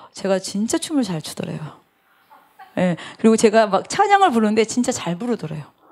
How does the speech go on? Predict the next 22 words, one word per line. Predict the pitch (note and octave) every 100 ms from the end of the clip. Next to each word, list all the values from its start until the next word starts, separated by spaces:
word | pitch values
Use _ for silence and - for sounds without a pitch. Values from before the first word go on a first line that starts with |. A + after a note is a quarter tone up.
| - - -
그러니까 | - C4
저도 | B3 C4+ E4
그런 | D#4+ F4
디엔에이가 | B3 C#4+ G4 F#4 D#4+
있긴 | B3 G3+ - B3+
있는 | G3+ B3
거예요. | A#3+ F3+ D#3+ D3+ - - -
그러니까 | C#4 D#4+ - -
우리가 | C#4+ E4
성령 | - G#4+ A4 G#4+
안에서 | G4 F4+ E4+
내가 | B3+ D4+
빛 | D4+ C#4
안에서 | F#4+ G4 F4+
있으면 | B3 - B3 F#4+ C4+ D#3 - - _ _ - - - - - _ _ -
진짜 | D#4 D4+ D#4 G#3 -
알 | - C4+
수 | - A4
없는 | F#4+
힘이 | D4+ A#4 F#4
나오는 | F3+ F#3+ B3+
거죠. | A3+ E3 E3 D3